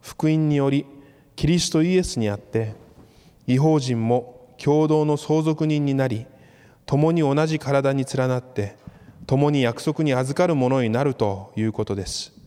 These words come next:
私は神の力の働きによって、私に与えられた神の恵みの賜物により、この福音に仕えるものになりました。」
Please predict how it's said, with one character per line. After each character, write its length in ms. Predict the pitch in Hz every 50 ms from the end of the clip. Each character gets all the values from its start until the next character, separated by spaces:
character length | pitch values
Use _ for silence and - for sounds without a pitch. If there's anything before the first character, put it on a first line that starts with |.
| - _ - _ _ _ _ _ _ _ _ - _ - -
私 360 | 113 110 127 127 - - 131
は 220 | 131 123 - - - - - - - - _ _ _ -
神 240 | - 160 175 180 170
の 120 | 147 123
力 380 | 117 - - - 156 156 165 160
の 80 | 156 147
働 340 | 151 143 156 147 143 147
き 120 | 143 143 139
に 60 | 135
よ 80 | 135 131
っ 40 |
て、 480 | 131 - - - 127 123 117 - - _ _ _ _ _ _ _ _ _ _ _ -
私 300 | 117 117 151 147 - 170
に 80 | 160
与 300 | 147 143 143 - 151 147
え 20 | 147
ら 100 | 143 143
れ 120 | 143 139
た 100 | - 139
神 260 | 135 - 170 175 165
の 80 | 147 120
恵 200 | 104 104 107 117
み 200 | 127 147 160 165
の 120 | 160 156
賜 200 | 151 147 147 139
物 280 | 135 139 135 135 131 131
に 80 | 131 127
よ 160 | 120 120 117
り、 220 | 120 123 120 117 - - - - - - _ _ _ _ _
こ 140 | - - 127
の 80 | 123
福 280 | 117 - - - - 139
音 280 | 139 139 139 135 131 131
に 300 | 139 143 - - - -
仕 100 | - - - 135
え 140 | 127 127
る 80 | 123 117
も 140 | 110 110 107
の 100 | 107 107
に 240 | 117 135 139 143 - - - - - - -
な 100 | 104 101
り 80 | 107
ま 100 | 104 104
し 120 | - - -
た。」 180 | - - -